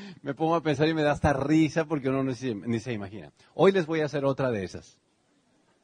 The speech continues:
Pues resulta que cuando yo era niño, pues ustedes saben, allá en Tenancingo, en realidad Tenancingo era la ciudad, la ranchería de verdad donde vivía se llamaba Tepetzingo.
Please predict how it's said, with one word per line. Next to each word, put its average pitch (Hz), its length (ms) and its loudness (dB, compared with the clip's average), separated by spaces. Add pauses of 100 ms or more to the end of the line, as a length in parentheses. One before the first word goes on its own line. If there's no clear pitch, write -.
(1000)
Pues 175 120 4
resulta 196 300 0
que 208 140 2
cuando 147 220 2
yo 147 120 4
era 165 160 2
niño, 156 320 0
pues 131 160 -6
ustedes 135 300 0
saben, 139 260 0
allá 123 160 0
en 127 80 -2
Tenancingo, 135 760 -2
en 151 200 -2
realidad 156 540 -2 (120)
Tenancingo 143 560 -4
era 165 140 0
la 131 160 -4
ciudad, 120 600 -4 (600)
la 123 240 2
ranchería 127 920 2
de 156 100 2
verdad 120 380 2
donde 147 180 0
vivía 127 240 2
se - 80 -4
llamaba 139 380 2
Tepetzingo. 147 1000 -2